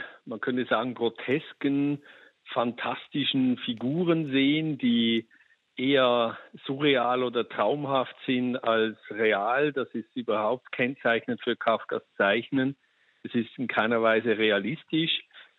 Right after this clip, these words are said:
Oft aber sind es kleine Figürchen, Menschen, ähm, halb ins Tierische übergehende Gestalten in, äh,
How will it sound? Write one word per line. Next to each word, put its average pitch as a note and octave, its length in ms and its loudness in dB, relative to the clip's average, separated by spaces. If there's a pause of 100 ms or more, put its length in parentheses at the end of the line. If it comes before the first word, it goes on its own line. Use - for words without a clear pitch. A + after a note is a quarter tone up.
(240)
Oft D#3+ 320 2
aber C3+ 220 2
sind B2+ 240 2
es A#2+ 140 0 (460)
kleine C3+ 460 2
Figürchen, D3 880 -2 (400)
Menschen, D3 800 2 (920)
ähm, G#2+ 500 2 (160)
halb B2 360 4 (240)
ins A#2+ 220 0 (160)
Tierische D#3 380 2
übergehende C3+ 680 0
Gestalten C3 1000 2 (440)
in, B2 340 2
äh, A2+ 460 2